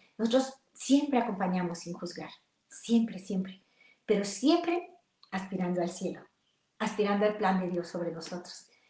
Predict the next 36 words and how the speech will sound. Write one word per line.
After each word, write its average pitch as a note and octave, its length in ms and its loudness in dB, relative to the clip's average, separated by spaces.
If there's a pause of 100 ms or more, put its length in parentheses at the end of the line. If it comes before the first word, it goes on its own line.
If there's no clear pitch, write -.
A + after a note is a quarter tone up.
(240)
sintiéndonos A3+ 720 8
muy A#3 380 6
amados G3+ 380 2
por G3 180 -2
Él A#3+ 240 2 (120)
y G#3 120 -2
muy G#3 400 2
llamados G3 600 2
a G3 80 -6
la F3+ 120 -6
santidad. F3 640 -4 (720)
Trabajamos B3 500 8
todo F#4 200 6
eso, D#4 280 10
es C4+ 120 8
fantástico. D#4 680 6 (240)
Y A#3+ 80 -2
para C#4 260 12
mí F4 60 6
es F#4 120 2
un G4 100 0
sueño F4 340 4
hecho D4+ 200 2
realidad. B3+ 540 6
Existe D#4+ 540 4
el C#4+ 80 2
diplomado A#3 420 6
en A#3 60 4
acompañamiento G#3 600 -2
y - 20 4
asesoría G3+ 420 -4
familiar G3+ 440 0 (360)
y B3 100 6
es C4 100 2
una C4 120 10
maravilla. F#3+ 480 4